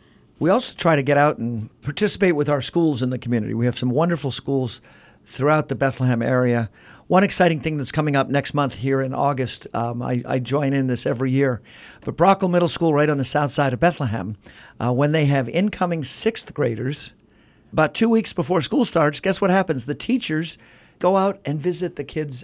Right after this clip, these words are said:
at their homes to welcome them as new, uh, sixth graders at Brockville Middle School. Not the only school that does that. I know the teachers at Fountain Hill are visiting the kindergarten, kindergartners at their homes. The teachers over at Donegan are doing that with kindergartners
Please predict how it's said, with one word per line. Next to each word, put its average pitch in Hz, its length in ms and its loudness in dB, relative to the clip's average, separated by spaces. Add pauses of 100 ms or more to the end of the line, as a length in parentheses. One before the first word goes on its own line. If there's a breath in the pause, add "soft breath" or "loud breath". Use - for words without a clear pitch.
at 131 180 -6
their 127 160 -2
homes 113 400 -4
to - 100 -8
welcome 135 460 0
them 107 280 -8 (540 loud breath)
as 123 340 -2
new, 170 400 2
uh, 139 260 4
sixth - 360 -4
graders 139 340 0
at 117 100 -6
Brockville 135 300 0
Middle 127 180 0
School. - 360 -10 (500 loud breath)
Not 214 180 2
the 214 80 4
only 226 180 8
school 196 260 2
that 151 60 -2
does 135 220 0
that. 127 100 -2
I 127 80 -2
know 143 140 0
the 135 140 -4
teachers 151 400 -6
at 123 100 0
Fountain 156 300 -2
Hill 156 200 2
are 139 120 2
visiting 135 380 -2
the 127 60 -4
kindergarten, 156 640 -2 (300 loud breath)
kindergartners 160 560 0
at 151 80 0
their 143 140 -2
homes. 143 320 -2
The 131 120 -6 (320 loud breath)
teachers 147 320 -4
over 139 160 0
at 123 80 -2
Donegan 135 400 -2
are 131 80 -2
doing 127 180 -2
that 120 120 -2
with 117 100 -8
kindergartners 120 640 -4